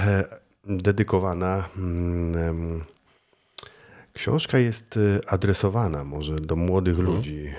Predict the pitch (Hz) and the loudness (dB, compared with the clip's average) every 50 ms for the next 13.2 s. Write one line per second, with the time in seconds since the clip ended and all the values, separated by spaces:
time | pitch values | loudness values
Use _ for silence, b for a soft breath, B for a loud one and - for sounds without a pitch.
0 | 78 87 82 82 80 78 80 - - - 87 87 90 85 92 - - 90 98 101 | -6 -4 -2 -2 -2 -2 -4 -4 -2 -2 0 0 0 0 0 0 2 2 2 2
1 | 98 87 - - - - 76 78 - - - - - 80 85 - - - - - | 2 2 0 0 -2 -2 -2 0 -2 -4 -4 -6 -8 -8 -8 -10 -12 -12 -10 -8
2 | - - - - - 87 82 87 80 80 73 - - - 69 69 - - - - | -6 -6 -6 -2 -2 0 2 2 2 2 0 -2 -2 -2 -4 -2 -4 -6 -10 -10
3 | - - 87 82 80 78 80 80 82 82 80 80 85 85 82 82 82 82 B B | -6 -4 -4 -2 -2 -2 -4 -4 -4 -6 -4 -2 0 0 2 2 0 -2 B B
4 | B B B B B B B B B B B _ - 85 82 78 90 90 - 123 | B B B B B B B B B B B _ -4 -4 -2 -2 -2 0 0 0
5 | 123 117 113 117 113 117 107 104 101 - 107 95 107 104 101 - 101 98 - 104 | 0 2 0 2 2 2 2 2 0 0 0 0 2 0 2 2 0 0 2 0
6 | 95 90 85 85 87 87 87 90 - 95 92 - - - - - 107 117 113 - | 0 2 2 2 0 0 0 -2 -4 -4 -4 -4 -4 -6 -4 0 0 0 0 0
7 | - - 85 85 87 90 87 85 78 78 76 76 - - - 76 - - 76 73 | 0 -2 0 0 0 0 -2 -2 -4 -4 -6 -6 -6 -4 -4 -6 -6 -6 -8 -10
8 | - - _ - - 85 82 80 - 80 80 80 80 76 - 82 76 76 76 73 | -10 -14 _ -6 -2 -2 -2 0 -2 -4 -4 -4 -4 -4 -2 -2 -2 -2 -4 -4
9 | 76 78 73 78 78 76 - - - 107 95 92 85 80 - - - - 82 101 | -4 -4 -2 -2 -2 -2 -4 -4 0 2 4 4 4 2 0 -4 -4 -2 -2 0
10 | 123 131 113 90 82 87 80 80 80 76 - - 76 69 - - - 87 90 107 | 2 2 0 2 2 0 0 0 0 0 -2 -2 -2 -2 -4 -4 0 0 0 2
11 | 120 120 113 - 90 87 - 107 - 135 143 160 156 123 117 127 160 - - - | 2 0 0 0 0 0 -2 0 0 0 0 0 0 0 0 0 -2 -4 -4 -4
12 | 180 160 170 180 208 233 175 92 - - 87 - - - - 127 123 - - - | -2 0 0 0 0 0 0 0 -2 -6 -10 -8 -4 -2 -2 -2 -2 -2 -2 -2
13 | 107 110 107 104 101 | 0 2 2 0 0